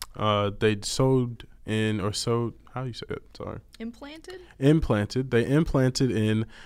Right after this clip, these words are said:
Speaker 1: uh, a microchip. In that microchip, they went ahead and connected it to a motherboard or a circuit board that recorded brainwaves. Um, that's just the beginning. But the, the plan that they want to,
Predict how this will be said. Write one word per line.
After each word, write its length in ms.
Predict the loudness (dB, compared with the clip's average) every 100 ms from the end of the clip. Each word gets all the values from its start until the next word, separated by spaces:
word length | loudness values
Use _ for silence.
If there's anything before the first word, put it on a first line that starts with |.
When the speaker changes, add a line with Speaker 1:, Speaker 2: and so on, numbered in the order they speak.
| -6 2
Speaker 1:
uh, 240 | 4 4
a 80 | 2
microchip. 600 | 2 2 -2 0 -2 -2 -8 -14 -20 -18 0
In 160 | 2 4
that 140 | 2
microchip, 640 | 2 2 2 0 0 -2 2
they 140 | 2
went 180 | 4 2
ahead 160 | 2
and 100 | 2
connected 460 | 0 0 0 0 0
it 160 | 0 0
to 320 | 2 4 4
a 200 | 4 2
motherboard 680 | 4 4 4 4 4 4 0 -18 -20 -2
or 120 | 2
a 80 | 2
circuit 380 | 4 2 2 0
board 340 | 2 2 2
that 160 | 2 2
recorded 500 | -2 -2 0 0 2
brainwaves. 720 | 2 2 2 2 0 -2 -8 -14 -20 -20 -4
Um, 600 | 0 2 2 2 0 -4 -2
that's 300 | 2 2 2
just 140 | -2
the 60 | 0
beginning. 520 | 0 2 2 2 -2 0
But 180 | 2
the, 300 | 4 4 4 -2
the 80 | -4
plan 360 | 0 2 4
that 240 | 4 2 -2 -18 -4
they 140 | 0
want 360 | 0 2 0 0
to, 380 | 2 4 4